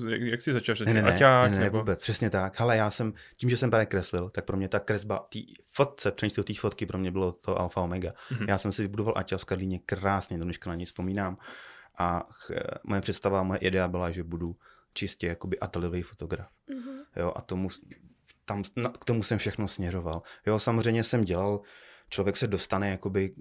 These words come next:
Speaker 2: postupně k nějakým věcem, takže nějaký svatby jsem
Speaker 3: Mhm.
Speaker 2: fotil kamarádům, pak i jakoby nekamarádům nebo normálním klientům a podobně.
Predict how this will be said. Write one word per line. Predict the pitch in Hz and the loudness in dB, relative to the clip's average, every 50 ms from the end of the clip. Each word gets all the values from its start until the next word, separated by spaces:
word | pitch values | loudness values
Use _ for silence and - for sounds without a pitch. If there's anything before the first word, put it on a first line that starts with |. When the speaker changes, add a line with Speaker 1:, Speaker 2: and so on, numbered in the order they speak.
| - - | -12 -10
Speaker 2:
postupně | - 98 90 - - 101 - - 95 95 | -8 -8 -6 -4 -4 -4 -2 -2 -2 -2
k | - - | -2 -2
nějakým | 92 87 87 - - 110 98 | -2 -2 -2 -2 -2 0 0
věcem, | 87 82 80 - - 90 | 0 0 -2 -2 -4 -4
takže | 87 82 82 95 | -2 -4 -4 -2
nějaký | 95 87 85 - 101 98 | -4 -4 -4 -4 -6 -6
svatby | - - - - 90 92 | -6 -6 -4 -4 -4 -4
jsem | - - 95 92 | -4 -4 -4 -4
Speaker 3:
Mhm. | 90 | -4
Speaker 2:
fotil | 302 285 - 262 101 98 | -4 -6 -4 -4 -4 -6
kamarádům, | - - 98 92 85 85 82 82 90 90 87 | -4 -4 -4 -2 -2 -4 -4 -4 -4 -4 -6
pak | - 87 82 - - | -6 -8 -10 -8 -8
i | |
jakoby | 87 85 - - 95 92 | -10 -8 -10 -10 -8 -8
nekamarádům | 85 82 87 - 90 90 92 92 90 92 90 85 | -8 -8 -8 -8 -6 -4 -4 -4 -4 -4 -4 -4
nebo | 85 85 87 | -4 -6 -6
normálním | 87 85 82 82 87 87 90 92 95 | -6 -6 -6 -6 -6 -6 -6 -6 -6
klientům | - - 85 87 90 85 - 92 87 | -4 -4 -2 -2 -2 -2 -4 -4 -4
a | 87 90 | -6 -6
podobně. | - 90 92 90 87 92 90 85 | -4 -4 -2 -2 -2 -4 -4 -6